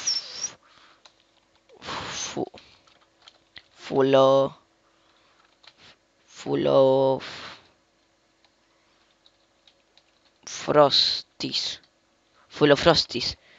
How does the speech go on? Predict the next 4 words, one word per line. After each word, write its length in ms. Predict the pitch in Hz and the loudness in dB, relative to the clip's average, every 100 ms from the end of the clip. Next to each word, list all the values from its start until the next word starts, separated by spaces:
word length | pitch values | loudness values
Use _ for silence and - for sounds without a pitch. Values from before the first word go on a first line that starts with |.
| _ _ _ | _ _ _
<laughs> 280 | - - - _ _ _ _ _ _ _ _ _ _ _ _ _ _ - _ - | -12 -10 -12 _ _ _ _ _ _ _ _ _ _ _ _ _ _ -20 _ -4
No, 200 | 135 - | -4 -4
Fulo 260 | - 131 | -6 -4
Fro. 260 | 131 139 131 | -4 -4 -6